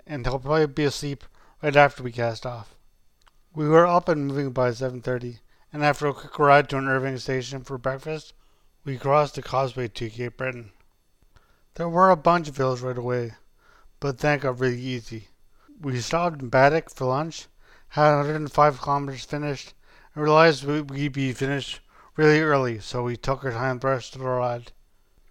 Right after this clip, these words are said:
We were told there were two more big hills,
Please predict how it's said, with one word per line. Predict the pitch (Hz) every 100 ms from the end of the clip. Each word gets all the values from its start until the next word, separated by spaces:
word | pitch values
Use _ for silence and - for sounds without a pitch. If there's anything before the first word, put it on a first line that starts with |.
| - _ _
We | 156 156
were | 160 156
told | 139 147 165 151
there | 151
were | 139
two | - 151
more | 147 135
big | 120 135 135
hills, | 113 120 127 131 -